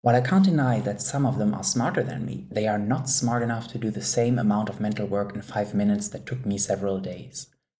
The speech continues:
They are no clones of John von Neumann. We might leverage that asymmetry for A I alignment. This asymmetry pops up all over the place, sometimes making life better, sometimes making it worse, and sometimes driving computer scientists into madness.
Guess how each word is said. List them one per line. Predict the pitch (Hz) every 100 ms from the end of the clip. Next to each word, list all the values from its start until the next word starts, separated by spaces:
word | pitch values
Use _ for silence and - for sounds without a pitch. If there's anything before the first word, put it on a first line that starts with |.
| _ -
They | 104 104
are | 104 101
no | 101 104 104
clones | - 107 101 98
of | 98
John | 92 87
von | 90 95
Neumann. | 92 85 82 123 - _ _ _ _ _ _ _ _ _ _ _ -
We | 131
might | 175 -
leverage | 131 139 113 104 -
that | 101 104
asymmetry | 110 - 123 117 - 113
for | - 110 -
A | 107
I | - 101
alignment. | 101 98 101 95 95 - - _ _ _ _ _ _ _ _
This | 143 147 139
asymmetry | 151 147 156 127 107
pops | - 127 127
up | 120 -
all | 127 131 127
over | 117 117
the | 110
place, | 104 110 101 - - - - _
sometimes | - 123 - 156 127
making | 110 113 113
life | 104 95 -
better, | 98 98 131 -
sometimes | - 113 107 110
making | 104 107 101
it | 98
worse, | 98 101 127 - -
and | 104 101
sometimes | - 160 - 143 127
driving | - 117 117 110
computer | - 113 110
scientists | - 101 98 98 98 -
into | 98 95
madness. | 98 - 190 180 -